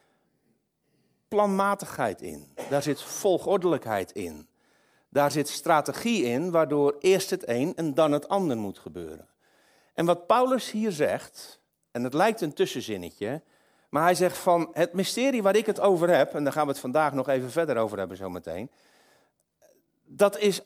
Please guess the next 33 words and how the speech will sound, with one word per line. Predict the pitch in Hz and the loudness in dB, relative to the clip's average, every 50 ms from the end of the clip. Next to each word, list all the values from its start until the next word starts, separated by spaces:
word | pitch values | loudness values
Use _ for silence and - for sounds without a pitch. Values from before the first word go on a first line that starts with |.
| _ | _
aan | - 185 196 202 190 | 4 4 4 4 4
de | 180 | 2
generaties | - 202 208 202 202 202 202 196 185 - 196 - - | 2 2 2 2 4 4 4 4 2 2 -2 -8 -8
voor | - - - - 294 302 294 269 | -8 -6 -2 2 4 6 6 6
jullie | 233 233 220 214 196 190 | 6 6 6 6 6 4
niet | 190 196 220 254 - - | 4 4 4 2 0 -2
geopenbaard." | - - 143 160 143 131 - 120 110 101 98 95 113 143 285 294 - - - - _ _ _ _ _ _ _ _ _ _ _ _ | -2 0 2 2 2 2 0 -2 0 2 4 4 4 4 2 -2 -6 -14 -20 -20 _ _ _ _ _ _ _ _ _ _ _ _
Kennelijk | - 214 220 220 214 208 196 196 | 0 0 2 2 2 0 0 0
was | 196 180 - | -2 -4 -4
het | 185 - _ | -6 -10 _
toen | - 214 214 208 | -6 -4 -2 0
de | 185 180 - - | -2 -2 -2 2
tijd | - 233 202 190 170 151 | 2 4 4 4 4 0
niet. | 110 104 107 131 - - - - - - - - _ _ - _ _ - - - _ _ _ _ _ _ _ _ _ _ _ _ _ _ | -2 -6 -6 -6 -8 -10 -16 -20 -20 -20 -20 -20 _ _ -20 _ _ -20 -20 -20 _ _ _ _ _ _ _ _ _ _ _ _ _ _
Maar | - - 175 180 | 0 2 2 2
het | 190 - | 2 0
is | 226 247 190 | -2 -2 2
door | 196 214 208 | 2 2 4
de | 214 | 4
apostelen | - 196 185 - - 240 220 - - 220 208 180 | 4 2 2 4 2 2 2 0 0 0 2 4
wel | 175 226 247 262 254 233 - - | 4 6 6 6 4 2 0 0
aan | 208 220 220 214 | 0 2 2 0
jullie | 196 170 180 247 269 247 226 190 170 | 0 -2 0 2 2 4 4 2 2
geopenbaard. | - 175 - 139 127 113 - 120 113 113 113 104 90 85 80 - - - - _ _ _ _ _ _ _ _ - | 2 2 2 2 2 2 0 -2 0 0 2 0 0 -2 -6 -10 -18 -20 -20 _ _ _ _ _ _ _ _ -4
Wat | 143 180 180 - | -2 -2 -2 -2
zegt | - 196 185 - | -2 -4 -4 -2
dat? | - 160 120 - - _ _ _ _ _ _ _ _ _ _ _ _ _ _ _ _ _ _ _ _ _ _ _ _ _ | -4 -4 -4 -6 -8 _ _ _ _ _ _ _ _ _ _ _ _ _ _ _ _ _ _ _ _ _ _ _ _ _
Dat | _ _ _ _ _ _ _ _ _ _ _ _ _ _ _ _ _ _ _ _ _ _ _ _ _ _ | _ _ _ _ _ _ _ _ _ _ _ _ _ _ _ _ _ _ _ _ _ _ _ _ _ _
is | _ - | _ -8
geen | - 127 120 113 | -4 -4 -4 -4
reto-, | 107 104 - 127 | -4 -6 -8 -8
retorische | - 113 104 107 98 - 104 101 95 - - 90 | -6 -4 -4 -4 -2 -2 -4 -6 -6 -8 -12 -14
vraag. | 87 82 76 73 | -14 -14 -14 -16